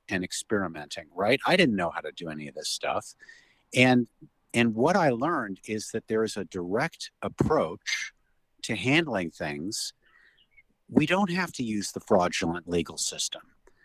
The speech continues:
I don't need to sue Sprouts. I don't need to get an attorney.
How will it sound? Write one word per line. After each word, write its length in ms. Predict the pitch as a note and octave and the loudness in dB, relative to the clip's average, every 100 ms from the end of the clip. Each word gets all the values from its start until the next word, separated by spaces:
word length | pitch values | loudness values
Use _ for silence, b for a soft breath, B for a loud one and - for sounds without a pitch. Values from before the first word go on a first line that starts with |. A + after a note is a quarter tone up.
| b _ - | b _ 0
I 140 | E3 | 2
don't 340 | D3 F3+ G3+ | 4 4 2
need 220 | D3 B2+ G2+ | 0 -2 -2
to 60 | |
sue 260 | - - F2 | -6 -6 -6
Sprouts. 800 | - - F2 - - - - - - | -6 -4 -6 -6 -12 -8 -8 -10 -4
I 160 | D#3 E3 | 0 2
don't 300 | E3+ G3 D#3 | 4 4 4
need 180 | C3+ A2+ | 0 0
to 80 | |
get 180 | G2 F#2 | -2 -2
an 100 | E2+ | -2
attorney. 580 | D#2+ - F2 D2+ D#2+ | -6 -6 -6 -6 -10